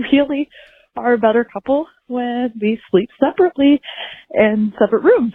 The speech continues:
And so <laughs> I didn't know if anyone out there has this. Our therapist completely agreed. Um, you know, I just wanna sleep when I'm in bed, and with a baby,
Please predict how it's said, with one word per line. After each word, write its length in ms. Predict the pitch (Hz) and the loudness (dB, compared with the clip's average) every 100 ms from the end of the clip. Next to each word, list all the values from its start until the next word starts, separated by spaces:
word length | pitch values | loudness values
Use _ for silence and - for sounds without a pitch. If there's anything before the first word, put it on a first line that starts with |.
| 247 | 0
And 220 | 220 254 220 | 0 0 0
so 300 | 277 233 220 320 - | 0 2 2 -2 -6
<laughs> 100 | - | -16
I 120 | 240 | -6
didn't 240 | 349 370 349 | -6 -4 -4
know 140 | 311 | -4
if 60 | 277 | -6
anyone 280 | 277 262 233 | -6 -4 -6
out 160 | 240 | -4
there 260 | 254 233 - - - - _ _ | -6 -6 -12 -20 -20 -20 _ _
has 180 | 240 254 | 2 2
this. 140 | 277 254 | 2 0
Our 140 | 180 | 0
therapist 440 | 185 202 233 214 - | 4 2 2 -2 -4
completely 480 | 190 - 233 233 220 | -12 -8 -8 -2 -2
agreed. 420 | 185 208 254 285 - - - | -2 -4 -4 -6 -10 -16 -2
Um, 400 | 196 180 175 175 - _ _ _ _ _ _ _ _ _ _ - | 2 2 0 -2 -8 _ _ _ _ _ _ _ _ _ _ -4
you 80 | |
know, 180 | 180 208 | 2 4
I 140 | 185 185 | 4 2
just 180 | 233 | 0
wanna 180 | 220 202 - | 0 0 2
sleep 160 | 180 - | 0 2
when 100 | 214 | 2
I'm 120 | 226 | 4
in 100 | 226 | 4
bed, 280 | 226 226 220 | 6 6 4
and 120 | 185 | -2
with 120 | 185 | -4
a 100 | 233 - _ _ - | -8 -12 _ _ -4
baby, 460 | 170 190 226 196 | -2 0 -2 -4